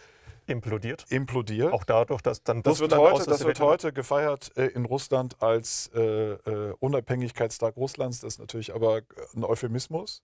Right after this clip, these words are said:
Speaker 1: Ja, doch, die sind ja auch ausgetreten, also
Speaker 2: Ja, ja.
Speaker 1: formal.
Speaker 2: Gut, äh, äh, aber ich glaube, äh, d-, dass die Ukraine und Belarus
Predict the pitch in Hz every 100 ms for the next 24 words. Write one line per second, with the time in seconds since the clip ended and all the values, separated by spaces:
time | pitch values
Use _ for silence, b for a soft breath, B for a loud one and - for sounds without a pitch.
0 | - 131 135 - 127 135 120 - 135 -
1 | 117 - - 113 107 107 110 110 113 117
2 | 123 101 98 - - - 143 - - -
3 | 120 117 117 104 113 117 110 - 117 113
4 | 107 127 127 120 113 110 - 98 87 85
5 | 87 135 - 120 - 123 113 - - 143
6 | - 101 165 170 143 120 143 147 123 123
7 | -